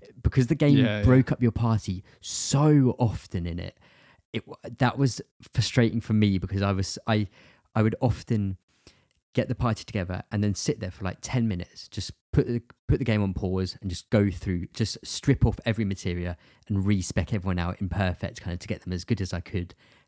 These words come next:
Speaker 1: And then it would suddenly all have
Speaker 2: Mm.
Speaker 1: to fall apart, kind of, a couple of minutes later or hours later. Um, and the other thing which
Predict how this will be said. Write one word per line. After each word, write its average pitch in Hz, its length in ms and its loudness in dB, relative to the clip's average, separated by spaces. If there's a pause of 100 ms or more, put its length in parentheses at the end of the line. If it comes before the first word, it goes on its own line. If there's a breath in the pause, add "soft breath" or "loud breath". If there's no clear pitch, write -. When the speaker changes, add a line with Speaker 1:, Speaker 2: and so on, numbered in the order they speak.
(120)
Speaker 1:
And 110 160 6
then 104 100 8
it 110 60 4
would 113 100 2
suddenly 101 240 4
all 101 140 4
have 113 160 4
Speaker 2:
Mm. - 60 -8
Speaker 1:
to - 60 -4
fall 101 220 2
apart, 95 440 0
kind 95 120 -4
of, 90 80 -4
a - 40 -4
couple - 300 -8
of 104 160 -8
minutes 98 380 -2
later 95 280 -4
or 92 280 -8
hours 92 320 -4
later. 92 400 -8 (480 loud breath)
Um, 90 480 -2 (560 soft breath)
and 113 140 6
the 131 60 8
other 151 160 4
thing 147 200 4
which - 180 2